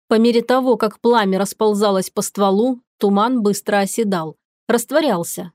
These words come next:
открывая нам картину леса. А стоило только жару опалить расщелину,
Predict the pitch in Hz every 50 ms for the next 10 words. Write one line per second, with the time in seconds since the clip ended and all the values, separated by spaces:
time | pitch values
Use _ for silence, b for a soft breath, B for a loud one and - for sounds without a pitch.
0 | _ - 208 202 - - - 208 190 190 220 277 294 240 185 185 180 180 180 -
1 | 233 208 202 - 233 214 214 226 240 220 180 160 - - - 202 185 _ _ _
2 | _ _ _ _ _ _ _ _ _ _ _ _ _ _ _ _ _ - 233 220
3 | - - - - 320 320 269 226 208 202 196 - 240 247 247 247 262 254 240 233
4 | 277 277 262 226 190 185 190 - 214 208 - 247 262 269 269 202 - 214 196 202
5 | - - - - 285 302 311 262 214 175 160 156